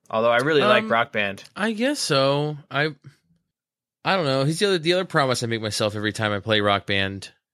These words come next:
Speaker 2: um, is that I'm gonna listen to more System of a Down.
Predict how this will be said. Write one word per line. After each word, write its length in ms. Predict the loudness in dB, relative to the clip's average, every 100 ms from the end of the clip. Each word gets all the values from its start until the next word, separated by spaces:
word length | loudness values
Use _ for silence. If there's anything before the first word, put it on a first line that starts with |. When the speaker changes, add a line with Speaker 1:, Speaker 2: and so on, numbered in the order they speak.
| _ _ _
Speaker 2:
um, 380 | 0 0 0 -6 -8
is 140 | -4
that 80 | -2
I'm 100 | -2
gonna 140 | -4
listen 240 | -2 -4 -2
to 40 |
more 180 | -2 -2
System 340 | 0 -2 -2 -4
of 60 |
a 60 | -4
Down. 420 | -4 -2 -2